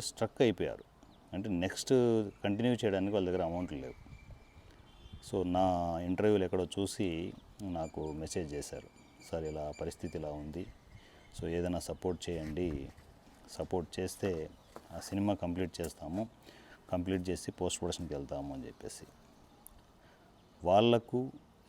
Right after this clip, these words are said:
ఇలాంటి యంగ్‌స్టర్స్కు తెలియని విషయం ఏంటంటే పెట్టుబడులు. మీరు ఇరవై లక్షలు పెట్టండి, ముప్పై లక్షలు పెట్టండి,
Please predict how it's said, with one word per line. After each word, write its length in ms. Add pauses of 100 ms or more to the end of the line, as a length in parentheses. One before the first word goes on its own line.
ఇలాంటి 340 (140)
యంగ్‌స్టర్స్కు 640 (280)
తెలియని 380
విషయం 320
ఏంటంటే 440 (1600)
పెట్టుబడులు. 540 (300)
మీరు 220
ఇరవై 200
లక్షలు 280
పెట్టండి, 360 (120)
ముప్పై 240
లక్షలు 240
పెట్టండి, 300